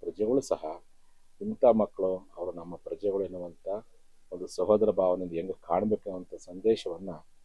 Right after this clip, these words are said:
ತಂದೆ ತಾಯಿಗಳಿಗೆ, ಸಮಾಜಕ್ಕೆ ಮೂಡಿಸುವಂಥ ಕೆಲಸವನ್ನ ಇವತ್ತು ವಿನೋದ್ ಅವರ ನಿರ್ದೇಶನದ ಈ ಡಿಲೈಟ್ ಸಿನಿ ಕಾಮೆಂಟ್ಸ್‌ನ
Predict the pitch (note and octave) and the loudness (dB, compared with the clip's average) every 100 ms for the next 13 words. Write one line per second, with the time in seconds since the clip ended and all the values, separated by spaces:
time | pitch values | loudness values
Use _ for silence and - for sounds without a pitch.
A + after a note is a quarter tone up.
0 | - - - F#2 F#2 G2+ F2+ E2+ E2 D#2 | -20 -16 -2 0 4 2 2 0 -2 -8
1 | D#2 - - F2 G2+ F#2+ F2 E2 E2+ E2 | -12 -18 -14 -4 -2 -2 -6 -10 -12 -14
2 | - D#2 - - - - E2+ F2+ D#2 - | -16 -20 -16 -16 -16 -20 -10 -10 -10 -16
3 | - - - - E2+ E2+ E2 - D#2 D#2 | -20 -20 -20 -14 -6 -4 -4 -6 -10 -10
4 | D#2 E2 F2+ F2 E2+ D#2 D#2 E2+ D#2 D#2 | -12 -6 -2 0 0 -2 -6 -4 -6 -8
5 | D2+ D#2 D2+ - - - - - E2 F2 | -8 -8 -8 -16 -20 -20 -20 -14 -12 -6
6 | F2+ F2 E2+ - - F2 - D#2+ E2 - | -2 -2 -2 -14 -10 -10 -8 -10 -10 -12
7 | - - | -16 -16